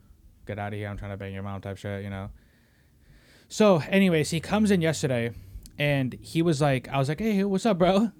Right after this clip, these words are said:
What's up, man?" He's like, "Oh, yeah, my mom's shopping over in, uh, you know, the women's clothes, but I'm over here 'cause I'm not gay."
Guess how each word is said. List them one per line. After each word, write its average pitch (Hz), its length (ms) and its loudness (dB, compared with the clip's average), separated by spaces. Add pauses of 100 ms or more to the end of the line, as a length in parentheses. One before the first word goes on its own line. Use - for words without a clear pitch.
What's 165 240 -2
up, 233 100 4
man?" 202 220 0
He's 185 180 2
like, 151 140 0
"Oh, 208 160 4
yeah, 208 400 2
my 208 140 0
mom's 220 220 0
shopping 202 340 -2
over 180 180 -2
in, 165 240 -4
uh, 151 300 0
you 139 160 -4
know, 143 120 -2
the 139 80 -2
women's 147 300 -4
clothes, 135 300 -4
but 135 80 -2
I'm 147 120 -2
over 123 140 -2
here 135 300 -2
'cause 120 160 -6
I'm 131 80 0
not 120 160 -2
gay." 120 280 -2